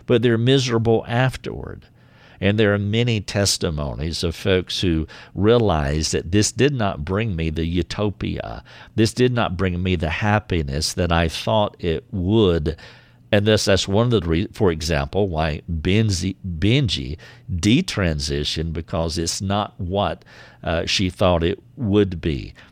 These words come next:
And so many of them do transition, detransition, realizing that they have made a mistake.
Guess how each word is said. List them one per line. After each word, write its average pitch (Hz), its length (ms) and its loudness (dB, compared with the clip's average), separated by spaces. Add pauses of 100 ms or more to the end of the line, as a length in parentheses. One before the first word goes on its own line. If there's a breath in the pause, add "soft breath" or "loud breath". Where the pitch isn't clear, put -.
(220 loud breath)
And 101 140 2
so 110 240 2
many 117 320 2
of 113 140 4
them 120 180 2
do 107 280 4
transition, 78 1080 -2
detransition, 78 1040 0
realizing 82 880 2
that 87 220 -6
they 82 160 2
have 82 360 0 (360 loud breath)
made 82 340 2
a 80 40 0
mistake. 90 920 -2